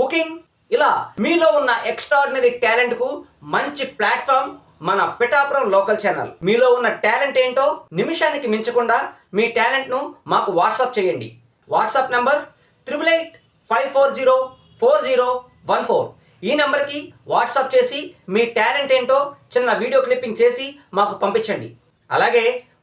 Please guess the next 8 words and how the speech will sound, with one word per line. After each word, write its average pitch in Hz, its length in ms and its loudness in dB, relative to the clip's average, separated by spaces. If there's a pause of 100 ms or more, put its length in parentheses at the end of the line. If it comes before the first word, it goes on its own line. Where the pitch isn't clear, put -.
(100)
పుట్టినరోజు 285 520 2
వేడుకలు, 240 360 4 (400)
వివాహాది 285 540 2
శుభకార్యాలు, 233 600 2 (440)
వ్యాపార 302 320 2 (140)
సంస్థల 254 300 0 (140)
ప్రారంభోత్సవాలు, 226 840 2 (220)
ఇలా 302 160 2